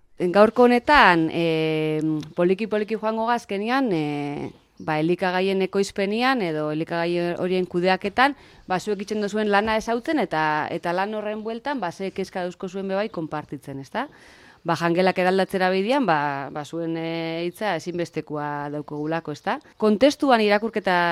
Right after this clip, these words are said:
txiki bat ingo, testuinguruan irakurketa txiki bat egingo, izan be, duela gutxi, ba, mobilizazio ugari eduki ditugu, izan, eh, greba feminista bat, eh, baita be nekazari zen, eh, eh, mobilizazioak,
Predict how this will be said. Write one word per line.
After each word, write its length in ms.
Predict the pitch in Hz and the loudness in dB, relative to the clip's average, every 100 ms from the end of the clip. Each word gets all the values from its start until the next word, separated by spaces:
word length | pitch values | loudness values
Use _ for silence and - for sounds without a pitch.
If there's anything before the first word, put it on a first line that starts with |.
| 165 160 160 160 156 - | 0 0 -2 -2 -4 -6
txiki 280 | 170 185 | -6 -4
bat 240 | 180 165 180 | -2 -2 -2
ingo, 240 | 208 240 175 | 0 0 0
testuinguruan 480 | 165 - 208 202 180 | -2 -2 0 0 0
irakurketa 500 | 180 190 190 175 165 | -2 -4 -6 -6 -6
txiki 280 | - 180 180 | -8 -4 -2
bat 200 | 165 175 | -2 -2
egingo, 380 | 175 208 214 262 349 - - - - - | 0 0 0 -2 -4 -10 -20 -20 -14 -4
izan 320 | 202 226 233 | 0 2 2
be, 220 | 254 262 | 4 2
duela 320 | 247 202 202 202 | 4 6 6 6
gutxi, 840 | 214 - 247 220 180 160 156 151 | 4 0 2 4 4 2 0 -4
ba, 220 | - 156 156 | -4 -4 -2
mobilizazio 800 | 160 175 202 196 180 180 175 165 | -2 0 -2 -2 -4 0 0 0
ugari 320 | 165 170 175 170 | 0 0 0 0
eduki 260 | - 170 | -2 -4
ditugu, 320 | 165 202 202 175 | -2 -4 -2 -2
izan, 300 | - 180 175 | -2 -2 -2
eh, 160 | 170 165 | -4 -4
greba 320 | 165 165 165 | -6 -6 -6
feminista 640 | 165 165 170 175 170 180 220 | -6 -6 -2 -4 -4 -4 0
bat, 320 | 254 254 254 - - - - | 2 2 0 -8 -20 -20 -8
eh, 120 | 185 | -4
baita 280 | 180 180 180 | 0 0 2
be 100 | 180 | 2
nekazari 500 | 180 165 170 180 165 | 2 0 -2 -2 -4
zen, 260 | - 165 165 | -4 -2 -2
eh, 540 | 165 160 165 165 160 | -2 -4 -4 -6 -6
eh, 140 | - 175 | -6 -4
mobilizazioak, 1000 | 175 175 190 185 180 196 208 220 254 | -2 -2 -4 -4 -6 -4 -2 2 0